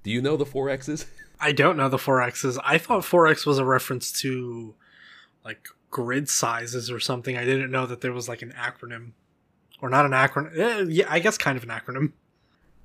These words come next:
Speaker 1: So different four X games are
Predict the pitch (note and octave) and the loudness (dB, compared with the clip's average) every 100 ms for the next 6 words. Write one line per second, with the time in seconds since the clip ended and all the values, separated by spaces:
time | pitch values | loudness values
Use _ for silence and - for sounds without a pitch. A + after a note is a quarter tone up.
0 | - - D3 B2+ C#3+ D#3+ F#3 - C#3 C3 | -20 -4 0 0 0 0 -2 -2 -2 -2
1 | A#2 - A#2 G#2 G#2 G#2 - - _ _ | -2 -4 -2 -2 -2 -8 -14 -20 _ _
2 | - F#2 F2+ F2 E2+ D#2+ D#2+ | -6 -2 0 0 -2 -2 -6